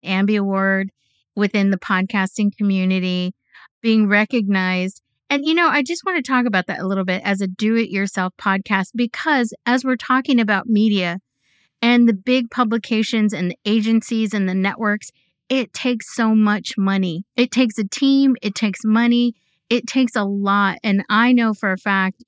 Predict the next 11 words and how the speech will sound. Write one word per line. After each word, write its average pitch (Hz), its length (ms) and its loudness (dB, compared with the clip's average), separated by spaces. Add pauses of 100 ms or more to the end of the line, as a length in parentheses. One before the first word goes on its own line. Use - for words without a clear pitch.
(200)
if 214 180 -2
I 285 160 4
had 320 240 0
more 262 340 2
money 240 400 4
funded 240 400 0
into 220 300 0
the 196 120 -4
podcast, 185 600 -4 (100)
as 220 280 -2
you, 247 300 0